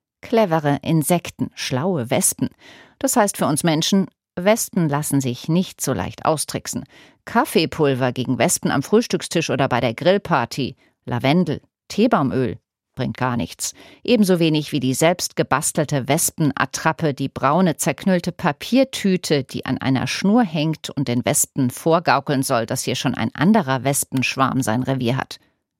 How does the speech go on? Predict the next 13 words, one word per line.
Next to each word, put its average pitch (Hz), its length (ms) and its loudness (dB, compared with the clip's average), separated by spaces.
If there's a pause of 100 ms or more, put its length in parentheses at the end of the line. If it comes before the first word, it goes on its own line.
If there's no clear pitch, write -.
(120)
Gibt - 180 -4
es 135 120 0
überhaupt 131 420 0
irgendetwas, 202 580 0
was 208 180 0
Wespen 208 320 2
fernhält? 202 580 2 (500)
S 143 220 -6
W 139 60 2
R 131 140 0
Umweltredakteur 151 720 -2
Dominik 170 460 2
Bartoschek. - 680 -2